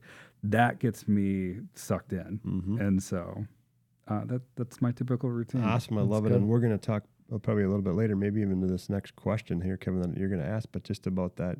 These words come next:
Speaker 2: that creative side of therapy and all that kind of stuff.
Speaker 3: Yeah.
Speaker 2: So
Speaker 3: So <laughs> I'm still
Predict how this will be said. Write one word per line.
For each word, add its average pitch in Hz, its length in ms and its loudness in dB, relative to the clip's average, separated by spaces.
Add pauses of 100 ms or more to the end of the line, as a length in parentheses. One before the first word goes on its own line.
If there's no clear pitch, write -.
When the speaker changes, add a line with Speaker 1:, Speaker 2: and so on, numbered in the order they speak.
Speaker 2:
that 95 240 -8
creative 101 440 -2
side 90 340 -4
of 87 200 -6 (520)
therapy 98 500 0
and 90 180 -2
all 90 140 -4
that - 200 -8
kind - 160 -8
of 101 60 -8
stuff. - 260 -6
Speaker 3:
Yeah. 113 240 4
Speaker 2:
So 123 540 2
Speaker 3:
So 147 320 2 (260)
<laughs> - 220 -10
I'm 110 80 0
still 110 320 0